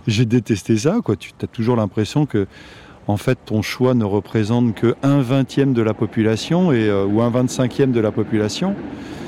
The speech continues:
Et tu comprends pas pourquoi les gens n'adhèrent pas à ça. Et les,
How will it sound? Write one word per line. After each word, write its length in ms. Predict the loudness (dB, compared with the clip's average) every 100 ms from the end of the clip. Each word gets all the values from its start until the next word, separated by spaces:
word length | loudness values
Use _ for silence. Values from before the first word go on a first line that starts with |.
| -14 -14 -14 -14 -14 -14 -4
Et 80 | -4
tu 140 | -2
comprends 340 | 0 0 2 2
pas 120 | 0
pourquoi 320 | 0 0 2
les 80 | 2
gens 140 | 2
n'adhèrent 300 | 0 0 -2
pas 180 | -2 -4
à 80 | -4
ça. 220 | -6 -8 -8 -14 -16 -14 -14 -14 -16 -4
Et 100 | 0
les, 200 | 2 0